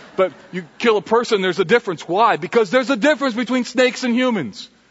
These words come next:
And it's crazy, but in our culture, we have to tell people that. There's a difference between creation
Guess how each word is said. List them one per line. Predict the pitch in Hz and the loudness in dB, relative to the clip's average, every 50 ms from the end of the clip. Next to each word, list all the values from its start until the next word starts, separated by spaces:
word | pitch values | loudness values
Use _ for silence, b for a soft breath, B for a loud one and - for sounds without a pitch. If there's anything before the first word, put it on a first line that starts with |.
| b b b b b b | b b b b b b
And | - 185 | -4 -4
it's | 202 165 - | -4 -4 -6
crazy, | - - - 240 269 269 240 190 202 | -8 -4 -2 0 0 0 0 -2 -4
but | 165 185 180 | -2 -2 -2
in | 190 | 0
our | 196 202 | -2 -2
culture, | 190 - 214 226 226 - 240 220 | 0 -2 -2 -2 -2 -4 -2 0
we | 269 | 0
have | 262 - | 0 2
to | - 226 | 0 -4
tell | - - 262 294 294 | 0 2 2 2 2
people | 226 - 214 165 - 123 107 | 0 -2 -6 -6 -6 -10 -10
that. | 107 - - _ b b b b b | -10 -12 -12 _ b b b b b
There's | 180 185 160 202 | -2 0 0 0
a | |
difference | 190 160 220 262 - - 202 175 | -2 2 0 0 0 0 -4 -6
between | - 190 175 - 196 185 160 | -6 -10 -8 -4 -4 -4 -4
creation | - 170 170 170 190 214 214 - - 262 262 269 262 254 226 | -2 -2 0 2 2 0 0 -2 0 0 2 2 2 -2 -4